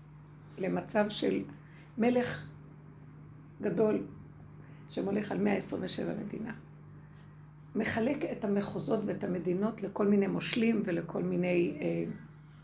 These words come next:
כאלה ש-, שרים ופקידים שיקחו אחריות על כל מחוז ומחוז. והוא מוסר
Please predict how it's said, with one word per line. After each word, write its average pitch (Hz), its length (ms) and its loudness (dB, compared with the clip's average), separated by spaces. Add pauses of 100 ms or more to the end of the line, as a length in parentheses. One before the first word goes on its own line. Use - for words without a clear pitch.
(1200)
כאלה 185 380 4
ש-, - 180 2 (640)
שרים 220 400 8
ופקידים 240 580 4 (320)
שיקחו 233 420 4
אחריות - 440 2
על 170 80 4
כל 202 200 0
מחוז 180 340 -2
ומחוז. - 560 -4 (920)
והוא 202 180 2
מוסר 254 400 6